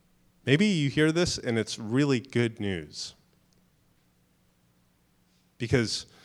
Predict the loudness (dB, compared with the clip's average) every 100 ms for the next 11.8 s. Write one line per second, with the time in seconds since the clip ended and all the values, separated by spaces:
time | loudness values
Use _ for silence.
0 | -18 -6 -4 2 2 4 4 4 4 0
1 | 2 2 2 0 0 0 0 2 2 0
2 | -2 -2 -2 -4 -8 -8 -12 -10 -8 -10
3 | -10 -8 -8 -12 _ -20 -14 -12 -8 -8
4 | -8 -6 -6 -6 -8 -10 -10 -12 -8 -8
5 | -8 -10 -12 -12 _ _ _ _ _ _
6 | _ -12 -8 -8 -6 -6 -4 -4 -4 -10
7 | -14 -16 _ _ -8 -6 -6 -10 -20 _
8 | _ _ _ _ _ _ _ _ _ -20
9 | _ _ _ _ _ 0 2 2 2 2
10 | 2 2 2 0 0 0 0 0 2 2
11 | 2 2 2 2 0 2 0